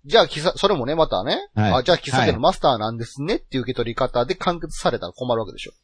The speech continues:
Speaker 2: そうなんですよね。いや、まあ、それだけじゃないというか、逆に、それどっちでもいいんですよ、みたいになっちゃうんですからね。
Speaker 1: <laughs> そ-、そうでしょ？
Speaker 2: はい。うん、そうなんですよ。だから、まあ、僕にとって、まあ、いろいろね。
Speaker 1: 便宜上言ってるだけでしょ。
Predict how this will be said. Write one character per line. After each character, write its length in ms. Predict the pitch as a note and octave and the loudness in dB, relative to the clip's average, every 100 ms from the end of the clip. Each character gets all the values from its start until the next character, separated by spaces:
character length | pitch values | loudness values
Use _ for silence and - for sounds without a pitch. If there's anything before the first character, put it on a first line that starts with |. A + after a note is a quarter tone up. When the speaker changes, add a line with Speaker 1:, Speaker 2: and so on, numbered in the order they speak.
| _ - D#3 | _ -12 -6
Speaker 2:
そ 340 | E3+ F3 D#3 | 0 2 4
う 20 | |
な 160 | C3+ A2 | 2 2
ん 60 | F#2+ | 0
で 100 | E2+ | -2
す 120 | F#2 | -2
よ 80 | F#2+ | 0
ね。 180 | F3 | 2
い 40 | E3 | 4
や、 180 | D3+ C#3+ | 4 4
ま 100 | C#3 | 2
あ、 40 | |
そ 120 | C3 | 4
れ 240 | C#3 D3 C#3+ | 4 4 4
だ 140 | C#3+ | 4
け 140 | C3+ C#3+ | 4 4
じ 80 | |
ゃ 60 | C3 | 4
な 120 | C3 | 4
い 80 | B2+ | 2
と 80 | B2 | 2
い 40 | |
う 60 | A2 | 2
か、 280 | A2 G#2+ G2 | 4 4 4
逆 320 | A#2+ A#2+ C#3 | 2 2 2
に、 300 | C#3 C3+ B2+ - | 4 4 2 -4
そ 180 | - B2+ | 0 4
れ 140 | C#3+ | 4
ど 160 | A#2+ A#2+ | 4 2
っ 60 | G#2+ | 2
ち 140 | - | 0
で 100 | C#3 | 2
も 120 | C3 C3 | 4 4
い 60 | |
い 40 | B2 | 2
ん 20 | |
で 120 | F#2+ | 0
す 120 | - | -2
よ、 100 | D2 | -4
み 140 | C#2 E2+ | -4 0
た 120 | D2+ | 0
い 40 | |
に 80 | C#2+ | 2
な 120 | E2 | 2
っ 60 | G#2+ | 4
ち 60 | F#3+ | 2
ゃ 40 | |
う 20 | |
ん 20 | |
で 80 | E3 | 2
す 60 | - | 0
か 80 | D#3 | 0
ら 480 | - - F#3 - | 0 0 0 0
ね。 20 | - | 0
Speaker 1:
<laughs> 40 | |
そ-、 120 | - | 0
そ 40 | A#2+ | 0
う 20 | |
で 80 | D#2+ | 0
し 60 | |
ょ？ 40 | C#4 A#4 - - _ - - | -2 -4 -10 -20 _ -12 0
Speaker 2:
は 80 | B2+ | 4
い。 40 | |
う 40 | B2+ | 4
ん、 40 | |
そ 140 | B2 A2+ | 4 4
う 40 | |
な 60 | F#2 | 4
ん 60 | |
で 60 | D#2 | 2
す 100 | E2+ | -2
よ。 120 | E2 | -4
だ 140 | G2 B2 | 0 2
か 80 | |
ら、 80 | A2 | 4
ま 120 | C#3 | 4
あ、 60 | D#3+ | 4
僕 300 | D#3 D#3+ G3+ | 2 2 4
に 160 | G#3 G3 | 4 4
と 140 | A#3+ | 4
っ 40 | |
て、 480 | A#3 _ A#3+ A3+ C#3 | 2 _ 4 6 4
ま 100 | A#2+ | 2
あ、 40 | C3 | 2
い 20 | |
ろ 40 | D3+ | 4
い 20 | |
ろ 60 | B2+ | 4
ね。 60 | |
Speaker 1:
便 60 | B2 | 4
宜 20 | |
上 120 | F3 E3+ | 6 6
言 80 | F#3+ | 4
っ 20 | |
て 120 | - | 2
る 80 | F3 | 4
だ 100 | F3 | 4
け 80 | D3 | 2
で 60 | |
し 80 | G2 | -6
ょ。 100 | C#2+ | -12